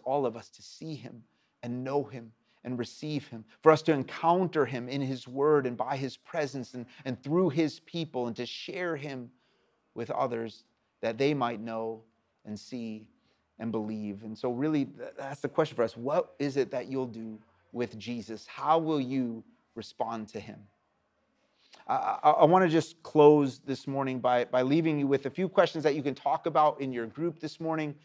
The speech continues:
um, or, or maybe that you could just journal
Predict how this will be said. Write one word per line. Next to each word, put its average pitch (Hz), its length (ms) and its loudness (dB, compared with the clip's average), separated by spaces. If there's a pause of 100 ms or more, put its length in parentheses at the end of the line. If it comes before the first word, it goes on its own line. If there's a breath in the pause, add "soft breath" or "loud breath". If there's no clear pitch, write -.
(280 soft breath)
um, 127 380 0
or, 135 120 2
or 143 140 2
maybe 180 220 4
that 170 160 6
you 156 100 2
could 143 140 -2
just 120 200 -2
journal 165 540 2